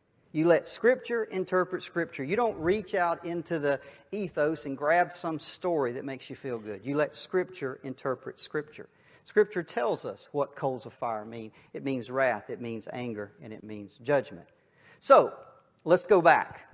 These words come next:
How do we interpret that Scripture? I'm gonna help you, I think, 'cause this helped me a while back.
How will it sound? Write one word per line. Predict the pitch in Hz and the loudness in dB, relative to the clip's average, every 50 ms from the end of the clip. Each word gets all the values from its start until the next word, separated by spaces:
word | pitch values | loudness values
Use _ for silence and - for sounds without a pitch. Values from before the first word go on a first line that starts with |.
| _ _ | _ _
How | - - 202 208 247 | -6 4 6 6 6
do | 262 247 | 6 4
we | 233 226 214 208 | 2 2 2 2
interpret | 196 - - 196 190 180 - - 151 139 127 - - - 127 | 2 0 2 2 2 2 2 0 0 0 0 -2 -8 -8 0
that | 143 147 139 139 - - - - | 2 4 4 2 0 -4 -12 -16
Scripture? | - - - - 156 156 - - - 101 - - - - - _ _ _ _ _ _ _ _ _ _ _ _ _ _ - - - - - _ _ _ _ _ _ _ _ _ _ _ _ _ _ - | -14 -14 -4 -2 -2 -2 -2 -6 -12 -14 -14 -14 -20 -20 -20 _ _ _ _ _ _ _ _ _ _ _ _ _ _ -20 -20 -20 -20 -20 _ _ _ _ _ _ _ _ _ _ _ _ _ _ -2
I'm | 165 180 | 2 2
gonna | 196 196 170 156 139 - - - - | 4 4 4 2 0 -6 -16 -20 -20
help | - - 185 226 208 - - | -10 2 4 4 4 4 2
you, | 147 135 143 156 156 | -2 0 4 4 4
I | 143 | 4
think, | 143 - - 196 151 127 147 - - | 4 2 0 0 0 0 -2 -4 -6
'cause | 143 131 | -2 -2
this | 165 180 - | 0 0 2
helped | - 180 160 135 147 | 2 2 2 2 0
me | 143 143 131 | -2 -2 -2
a | 120 | -2
while | 117 135 131 123 117 107 | 2 4 4 4 4 2
back. | 107 113 113 113 110 - - | 2 2 2 2 0 -2 -6